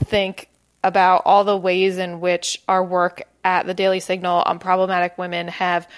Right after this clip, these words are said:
brought us to the forefront of these fights, of these issues, uh, and, and enabled us to not only witness history,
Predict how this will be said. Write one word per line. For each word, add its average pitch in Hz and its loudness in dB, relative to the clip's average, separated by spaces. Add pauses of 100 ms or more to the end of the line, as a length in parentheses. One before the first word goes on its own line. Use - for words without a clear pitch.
(180)
brought 196 2
us 202 0
to - -4
the 180 -4
forefront 196 -2 (100)
of 175 -2
these 180 -8
fights, 190 -2
of 175 -8
these 175 -8
issues, 202 -4 (420)
uh, 165 0 (120)
and, 170 -8
and 180 -6
enabled 202 0
us 214 0
to - -12
not 240 4
only 262 2
witness 170 0
history, 320 -2